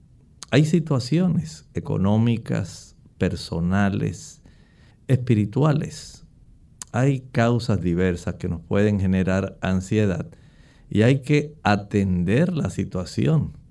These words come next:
Sí sé que hay personas que utilizan algún producto, por lo menos para calmarla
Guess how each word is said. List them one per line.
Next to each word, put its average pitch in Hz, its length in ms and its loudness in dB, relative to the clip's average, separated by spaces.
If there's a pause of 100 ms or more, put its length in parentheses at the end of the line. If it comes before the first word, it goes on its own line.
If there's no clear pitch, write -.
(440)
Sí 120 320 2
sé 113 300 2
que 120 320 2
hay 95 200 2
personas 113 680 0
que 110 680 0 (180)
utilizan 160 520 2
algún 135 340 2
producto, 117 800 0 (240)
por 107 220 2
lo 101 140 4
menos 131 360 2
para 110 440 0 (140)
calmarla 104 1200 2